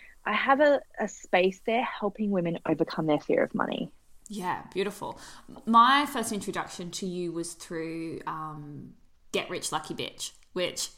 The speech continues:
Speaker 2: is pretty much the best title of a book I've ever, <laughs> I've ever heard. Um, is that, is that where all of this kind of started culminating, this money mindset stuff? Was it with that book?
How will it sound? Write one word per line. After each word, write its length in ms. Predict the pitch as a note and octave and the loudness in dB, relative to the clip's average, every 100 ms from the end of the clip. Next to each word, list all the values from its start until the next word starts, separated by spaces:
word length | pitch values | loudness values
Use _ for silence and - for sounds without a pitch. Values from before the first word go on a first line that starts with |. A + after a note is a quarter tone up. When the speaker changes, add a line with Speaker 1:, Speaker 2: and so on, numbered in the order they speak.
| - - - | -20 -10 -2
Speaker 2:
is 120 | G3+ | -2
pretty 180 | - G3 | 2 2
much 220 | F3+ - | 2 -2
the 60 | - | -2
best 220 | C3+ C3+ - | -2 -2 0
title 360 | D3+ D#3+ - - | 0 0 -6 -8
of 80 | E3+ | -6
a 60 | F3 | -4
book 260 | F3 F3 | -4 -2
I've 140 | F3+ F#3 | -2 -2
ever, 180 | F3+ G3 - | -4 -2 4
<laughs> 0 | F4 E4 E4 - | 6 8 6 2
I've 120 | A3+ | 2
ever 160 | G3+ F#3 | 2 4
heard. 340 | B3+ G#3+ A3+ - - - - - | 8 8 6 2 -10 -12 -10 4
Um, 340 | G#3 G#3+ A3 A3 - | 8 10 8 -2 0
is 200 | C4 - | 0 6
that, 420 | B3 B3+ D#4 - - - - | 10 10 10 6 -2 -12 -4
is 160 | C4 - | -2 6
that 240 | A#3 - | 6 6
where 240 | C4 B3+ | 2 2
all 240 | - G#3 G3+ | 2 0 0
of 140 | G#3 | 0
this 320 | G#3 G3 - - | -2 0 -2 -2
kind 320 | - G3 F#3 | -2 -2 -2
of 80 | F#3 | -2
started 420 | - F#3 F3+ F3 | 0 2 0 -4
culminating, 800 | - F#3 F#3 G3+ G3 G#3 C4 F#4 | -4 -2 -2 -2 0 0 -4 -4
this 200 | A3+ A3 | -4 -2
money 240 | F#3 F#3 | -2 -2
mindset 540 | F3+ E3 F3 F#3+ G#3+ - | -4 -4 -4 -6 -8 -8
stuff? 560 | - - - - - - | -8 -8 -8 -14 -14 -8
Was 160 | A#3+ | -8
it 80 | A#3+ | -6
with 140 | A#3+ B3+ | -8 -10
that 180 | - | -10
book? 480 | - E3+ G#4 G#4+ - | -10 -10 -10 -12 -18